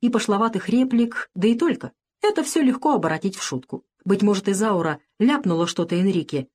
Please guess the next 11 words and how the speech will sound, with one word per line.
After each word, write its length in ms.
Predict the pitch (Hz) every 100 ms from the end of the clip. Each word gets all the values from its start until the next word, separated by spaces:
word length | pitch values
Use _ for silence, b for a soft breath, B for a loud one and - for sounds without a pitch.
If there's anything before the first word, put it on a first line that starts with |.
| _
чем 260 | - 208 196
вызвала 360 | 208 180 180
приступ 400 | 180 196 - 165
гнева 320 | 165 202 202
и 80 | 214
ревности. 500 | 277 233 143 - - _ _ _ _ _ _ _ -
Откровенно 540 | 220 214 208 214 202
говоря, 440 | 190 190 208 226 233 _ _
Леонсио 560 | 196 226 254 254 247 233
было 220 | 220 233
наплевать 600 | 226 226 226 226 180 151